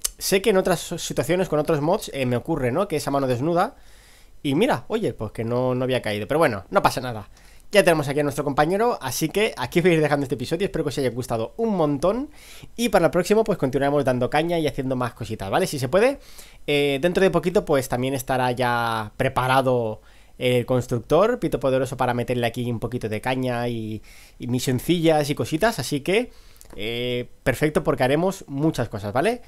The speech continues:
Así que nada, como digo, pues un abrazote enorme, un besazo y espero que os haya gustado un montón. Ya sabéis que ese pequeñito like, eh, pues se agradece un montón. Y nos vemos en el próximo vídeo. Hasta pronto. Chao, chao. Uh,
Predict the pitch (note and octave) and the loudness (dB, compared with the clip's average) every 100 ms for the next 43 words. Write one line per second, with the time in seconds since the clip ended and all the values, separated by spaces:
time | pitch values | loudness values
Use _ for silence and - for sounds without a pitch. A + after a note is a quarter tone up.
0 | - - A2 - B2+ B2 G2+ A#2 A#2 C#3 | -20 -14 -10 -4 -2 -2 -4 -6 -4 -2
1 | C#3+ - A#2 A2 - B2 A#2 A2+ A2+ A2 | -2 -2 -2 -4 -6 -6 -4 -4 -4 -4
2 | - B2+ A2+ G#2+ C#3 F3 G#3+ F#3 C3+ A#2+ | -4 -4 -2 0 0 0 0 0 0 -2
3 | C#3+ C#3 G#3 A#3+ - - - - B2 - | -2 -2 -2 -2 -6 -20 -20 -8 -6 -2
4 | C#3 C#3+ C3+ B2+ B2 C#3 B2 C3 G3 F3+ | -2 0 0 0 0 0 0 0 0 0
5 | C#3+ C#3 D3 C3 - C3+ - C#3 D3 - | -2 -4 -4 -4 -4 -6 -6 -4 -4 -4
6 | B2+ C#3+ B2+ - - - A#2 A2 G#2+ A#2 | -2 -2 -2 -6 -12 -8 -6 -6 -8 -10
7 | G#2+ - - A#2+ A#2 A#2 A#2 A#2+ C3 A#3+ | -10 -14 -8 -4 -4 -4 -4 -2 0 0
8 | D#4 - - - - - - C4 C#4+ C#4+ | -2 -14 -20 -20 -20 -20 -6 0 2 0
9 | C#4+ - C3+ B2 C#3 B2+ B2+ D3 F3 C#4 | -6 -6 -4 -2 -2 -2 -4 -2 0 0
10 | B3+ A#2 - - - - G#2+ G2+ G#2+ - | 0 -4 -10 -20 -20 -10 -6 -6 -4 0
11 | F3 G3+ F3+ D#3+ - - - A#4+ B4 A4 | 2 2 0 -4 -6 -14 0 2 4 0
12 | G#4+ G4+ G4 - - - - - - F#4 | -2 -8 -14 -20 -20 -20 -20 -10 4 4